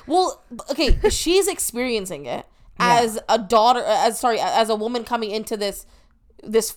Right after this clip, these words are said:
Speaker 1: royal family.
Speaker 2: Mm-hmm.
Speaker 1: So she is, now she's experiencing it. She knows she went through it. She knows what fucking William's wife's gonna go through. She knows what Harry's wife is gonna
Speaker 2: Exactly,
Speaker 1: go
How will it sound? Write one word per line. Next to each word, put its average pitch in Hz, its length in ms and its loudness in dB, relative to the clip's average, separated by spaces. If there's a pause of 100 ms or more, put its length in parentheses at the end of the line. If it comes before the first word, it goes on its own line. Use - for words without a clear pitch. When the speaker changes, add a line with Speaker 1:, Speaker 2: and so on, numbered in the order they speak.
Speaker 1:
royal 214 420 2
family. 185 560 -2
Speaker 2:
Mm-hmm. 175 420 -4
Speaker 1:
So 294 220 -2
she 330 380 -4
is, 233 200 -6
now 233 160 0
she's 294 320 -6 (200)
experiencing 240 600 -8
it. 220 120 -10
She 247 160 -12
knows 214 340 -4
she 233 120 -12
went 214 220 -8
through 202 160 -8
it. 185 180 -8 (800)
She 415 380 0
knows 247 460 2
what 208 400 2
fucking 226 480 -2
William's 226 340 -2
wife's 190 260 -4
gonna 196 200 -8
go 180 160 -6
through. 202 160 -10
She 320 200 0
knows 285 380 0
what 247 160 -2
Harry's 208 320 -6
wife 175 220 -8
is 185 100 -12
gonna 170 180 -10
Speaker 2:
Exactly, 180 380 -2
Speaker 1:
go 160 60 -4